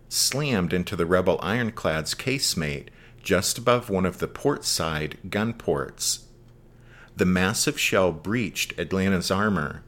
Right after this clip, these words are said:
and shattered the oak and pine backing.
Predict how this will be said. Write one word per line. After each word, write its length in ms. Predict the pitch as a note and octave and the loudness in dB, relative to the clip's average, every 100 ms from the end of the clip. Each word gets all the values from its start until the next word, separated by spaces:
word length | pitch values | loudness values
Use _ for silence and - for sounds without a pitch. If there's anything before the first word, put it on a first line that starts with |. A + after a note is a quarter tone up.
| - | -8
and 140 | E2+ | -6
shattered 600 | F2 - A#2+ B2+ A#2 E2 - | -2 0 2 2 2 0 -4
the 160 | F2 | -4
oak 260 | E2 F#2 - | -2 -2 -2
and 160 | G#2+ | -4
pine 360 | - F#2 F2 E2 | -4 -2 -2 -2
backing. 680 | D#2+ F2+ G2+ - C#2+ C#2+ | 0 0 -2 -6 -8 -8